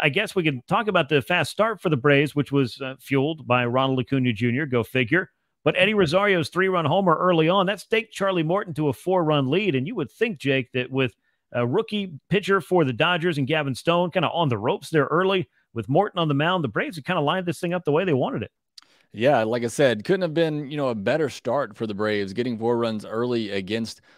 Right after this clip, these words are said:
Speaker 2: a young starter who struggled in his only other big league appearance. And look, I'm not gonna complain about the early runs. The Braves are the best team in baseball in doing it, but it feels like there's been a lot of these games here lately where,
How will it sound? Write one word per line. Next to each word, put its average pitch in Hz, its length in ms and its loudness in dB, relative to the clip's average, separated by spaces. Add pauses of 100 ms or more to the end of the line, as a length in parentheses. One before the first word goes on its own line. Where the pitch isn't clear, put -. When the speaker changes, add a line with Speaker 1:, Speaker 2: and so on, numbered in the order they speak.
Speaker 2:
a 110 100 0
young 110 300 -2
starter 107 420 -2
who 110 80 -2
struggled 107 440 -2
in 107 100 -4
his 104 140 -8
only 107 280 -4
other 104 320 0 (360)
big 120 180 4
league 113 220 0
appearance. 120 720 0 (100)
And 131 340 0 (340)
look, 165 160 2
I'm 170 140 2
not 190 160 2
gonna 233 180 0
complain 135 500 0
about 120 280 2
the 113 80 -6
early 123 260 0
runs. 113 380 0
The 104 80 -12
Braves 107 300 -2
are 110 40 0
the 113 80 0
best 117 240 -2
team 135 160 -2
in 131 80 -2
baseball 120 400 0
in 107 140 -2
doing 143 280 2
it, 120 180 -2
but 135 160 2
it 139 120 -2
feels 202 300 0
like 240 160 -2
there's 185 200 0
been 160 180 -2
a 156 40 0
lot 139 280 0
of 151 60 -4
these 147 180 -2
games 139 280 -4
here 127 140 -2
lately 123 380 0
where, 113 240 0